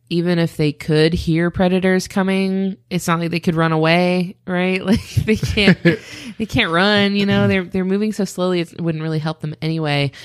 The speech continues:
Speaker 1: So really, their only method of defense is their shell. So they have this big, hard shell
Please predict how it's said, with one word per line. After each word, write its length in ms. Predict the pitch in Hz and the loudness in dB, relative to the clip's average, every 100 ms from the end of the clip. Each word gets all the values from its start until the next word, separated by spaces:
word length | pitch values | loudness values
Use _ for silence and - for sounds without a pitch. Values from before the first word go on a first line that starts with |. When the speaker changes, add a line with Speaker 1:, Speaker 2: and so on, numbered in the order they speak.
| - - | -20 -6
Speaker 1:
So 260 | - 196 - | 2 2 0
really, 500 | - 220 311 349 277 | -6 0 4 6 4
their 260 | 208 196 | 2 2
only 800 | - 185 185 185 180 175 175 - _ - | 0 0 0 0 0 0 -4 -8 _ -4
method 460 | 175 180 190 196 | 0 2 2 2
of 120 | 175 | 0
defense 480 | 165 160 165 160 160 | -2 -2 -2 -2 -2
is 120 | 156 | -8
their 100 | 151 | -6
shell. 480 | 143 - - 50 - _ _ - - | -6 -6 -8 -8 -14 _ _ -20 -20
So 100 | - | -8
they 60 | 151 | -4
have 60 | |
this 180 | 147 139 | -4 -6
big, 600 | - 156 185 180 175 180 - _ _ _ - | -8 2 4 6 4 0 -8 _ _ _ -18
hard 440 | - 175 160 151 151 | 0 2 4 2 0
shell 640 | - 139 139 139 139 | 2 2 2 -2 -4